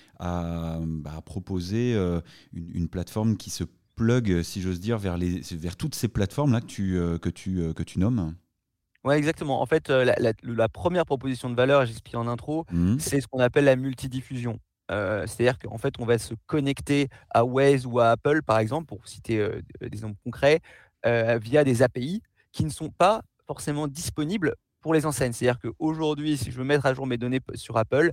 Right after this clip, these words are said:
Speaker 2: bah, c'est ex-, sur Apple Plan, hein, qui est quand même, euh, la troisième application la plus utilisée sur les iPhones, et il y en a seize millions en France. Donc, il y a vraiment des gens qui utilisent Apple Plan, peut-être pas tout
Speaker 1: Mhm.
Speaker 2: le monde, mais, mais beaucoup.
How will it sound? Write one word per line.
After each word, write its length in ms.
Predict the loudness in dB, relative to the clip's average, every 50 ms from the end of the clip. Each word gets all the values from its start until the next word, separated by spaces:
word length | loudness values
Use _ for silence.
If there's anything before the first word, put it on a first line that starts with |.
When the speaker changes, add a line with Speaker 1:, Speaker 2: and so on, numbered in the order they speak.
| 0 -8 -20 -20 -20 -10 0 0
Speaker 2:
bah, 60 | 0
c'est 180 | 2 2 -2 _ 0
ex-, 240 | 2 2 2 -2 -2
sur 160 | -4 0 2
Apple 220 | 2 2 2 0 -4
Plan, 320 | -2 -2 0 0 0 0
hein, 60 | -2
qui 180 | -4 -6 -6 -6
est 60 | -6
quand 160 | -2 -2 0
même, 260 | 0 0 0 -2 -2 -2
euh, 320 | -4 -4 -4 -4 -4 -6 -8 _
la 340 | -12 -10 -8 -6 -4 -4 -4
troisième 300 | 2 2 2 2 4 0
application 340 | -2 -2 0 -2 -2 0 0
la 100 | -2 -2
plus 180 | -2 -4 -10 -10
utilisée 280 | -8 -4 -2 -2 -2
sur 160 | -2 -2 -2
les 180 | -2 0 0 0
iPhones, 240 | -2 0 -2 -2 0
et 60 | 0
il 40 | 0
y 40 | 0
en 80 | 0 -2
a 60 | -2
seize 240 | 0 0 0 0 0
millions 260 | -2 -2 -2 -2 -4
en 60 | -6
France. 320 | -4 -4 -4 -4 -4 -6 _ -18 -20 -20 -20 -20 -20 _ -6
Donc, 100 | 2 4
il 40 | 6
y 20 |
a 40 | 6
vraiment 260 | 6 6 4 4 4
des 100 | 2 2
gens 140 | 2 2 0
qui 100 | 0 -2
utilisent 260 | -4 -2 0 4 4
Apple 200 | 4 2 2 -4
Plan, 180 | -2 -4 -4 0
peut-être 160 | -2 -2 -2
pas 100 | 0 0
tout 60 | 0
Speaker 1:
Mhm. 140 | 2 2 2
Speaker 2:
le 60 | 2
monde, 300 | 2 0 0 0 -2 -4 -4 _ -10
mais, 300 | -6 -4 -2 -2 -2 0
mais 140 | 0 0 0
beaucoup. 340 | 0 -2 -6 -6 -8 -10